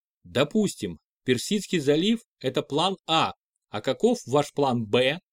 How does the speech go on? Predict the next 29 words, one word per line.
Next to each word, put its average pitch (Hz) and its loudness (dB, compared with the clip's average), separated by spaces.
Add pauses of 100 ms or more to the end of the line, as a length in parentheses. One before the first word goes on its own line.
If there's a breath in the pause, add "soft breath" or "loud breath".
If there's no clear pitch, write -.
(460)
План 214 4
Б — 247 2 (380)
улететь 185 -2
максимально 214 0
далеко 208 2
отсюда, 131 -4 (320)
дабы 175 4
хоть - 0
немного 208 4
приблизиться 165 0
к - -6
нашему 180 -2
пункту 196 -2
назначения. 151 -2 (380)
Или 226 4
вы 233 4
возражаете? 180 0 (580)
Да 131 2
нет, 190 2 (220)
я 131 0
не 202 2
против. 143 0 (380)
Работай. 135 0 (680)
А 98 -4
что 202 2
мне 185 4
еще 196 4
было 160 0
сказать? 107 -2